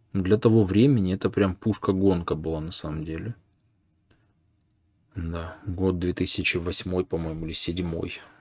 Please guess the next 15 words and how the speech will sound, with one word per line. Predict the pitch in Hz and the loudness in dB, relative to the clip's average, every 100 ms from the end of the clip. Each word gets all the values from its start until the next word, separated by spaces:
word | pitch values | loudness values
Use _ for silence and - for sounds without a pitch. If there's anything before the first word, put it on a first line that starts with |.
| _ _ | _ _
Ну, | 156 | -6
сейчас, | 143 - 113 120 | -6 -2 -2 -2
понятное | - 92 95 90 | -2 -4 -2 -2
дело, | 95 90 | 0 0
в | - | 0
современном | 95 95 98 98 95 | 0 2 2 2 4
мире | 104 104 | 4 4
он | 87 92 | 2 -2
уже | 90 92 | -2 -4
не | 90 | -2
имеет | 92 90 85 | 0 -2 -4
места, | 87 85 - 90 | -6 -6 -6 -6
этот | - 82 | -6 -8
ноутбук, | 82 87 - | -6 -6 -6
совсем. | - 85 - - - | -4 -4 -4 -6 -10